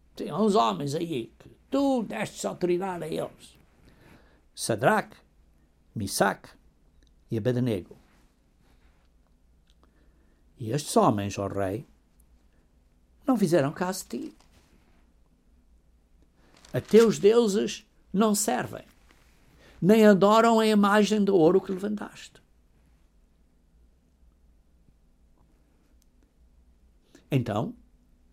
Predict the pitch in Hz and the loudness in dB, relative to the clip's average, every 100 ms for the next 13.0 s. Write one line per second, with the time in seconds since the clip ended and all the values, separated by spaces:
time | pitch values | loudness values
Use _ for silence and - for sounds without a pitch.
0 | _ _ _ 110 107 104 117 107 113 170 | _ _ _ -8 -6 -4 -4 -4 -4 -4
1 | 180 - _ 139 143 180 262 254 131 110 | -4 -6 _ 2 2 2 0 0 0 -4
2 | 123 - - 302 294 233 269 269 143 - | -6 -10 2 6 6 2 -4 -6 -6 -14
3 | - _ _ _ _ 135 143 196 202 196 | -20 _ _ _ _ -2 4 4 2 -2
4 | 165 107 123 - _ _ _ - 147 117 | -4 -4 -6 -10 _ _ _ -6 -4 -2
5 | 117 131 - _ _ _ _ 127 139 - | -2 -4 -8 _ _ _ _ -2 -2 -2
6 | 107 - - _ _ - 113 117 131 127 | -6 -8 -18 _ _ -10 -8 -6 -4 -6
7 | 104 117 - _ _ _ _ _ _ _ | -8 -14 -20 _ _ _ _ _ _ _
8 | _ _ _ _ _ _ _ _ 117 135 | _ _ _ _ _ _ _ _ -6 -2
9 | 139 - 214 175 117 123 - - 101 101 | -2 0 0 2 0 -2 -4 -6 -6 -6
10 | 127 139 - - _ _ _ _ _ - | -8 -10 -14 -20 _ _ _ _ _ -4
11 | 123 - 165 139 120 98 113 - 90 90 | -4 0 0 2 -4 -4 -6 -6 -12 -12
12 | 101 - _ - 82 82 123 131 - | -14 -16 _ -14 -14 -12 -8 -8 -8